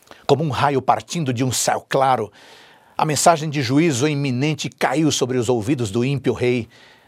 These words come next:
Mas antes que Acabe pudesse recobrar-se de seu espanto ou arquitetar uma resposta, Elias desapareceu tão repentinamente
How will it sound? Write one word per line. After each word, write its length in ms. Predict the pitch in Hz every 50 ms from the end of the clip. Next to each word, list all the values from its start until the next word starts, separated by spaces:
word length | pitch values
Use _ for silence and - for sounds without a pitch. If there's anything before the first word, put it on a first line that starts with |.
| _ _ _ _ _ _ _ _
Mas 220 | - - - - -
antes 320 | - 165 180 - - 151 -
que 100 | - 147
Acabe 320 | 143 - - 165 156 151
pudesse 460 | 160 - 151 143 131 - - - -
recobrar-se 680 | 170 127 185 - 180 147 127 170 185 202 196 - - 180
de 120 | 147 156
seu 200 | - - 185 165
espanto 680 | 139 - - - - - 220 262 285 302 - 285 254 - - - -
ou 100 | - 175
arquitetar 520 | 190 - - - 151 - 143 - - 170 170
uma 160 | 175 160 135
resposta, 760 | 107 123 - - - - - - 233 247 - - - 262 233 - - - - - -
Elias 300 | - 127 127 151 175 170
desapareceu 920 | 120 123 156 139 147 139 - 147 131 131 - - - 165 170 170 165 160 - _ _ _ _ _ _ _ _ _ _ _ _ _
tão 160 | - 254 262 277
repentinamente 1000 | 240 175 226 226 226 220 208 - 285 285 233 240 262 262 208 - - 135 107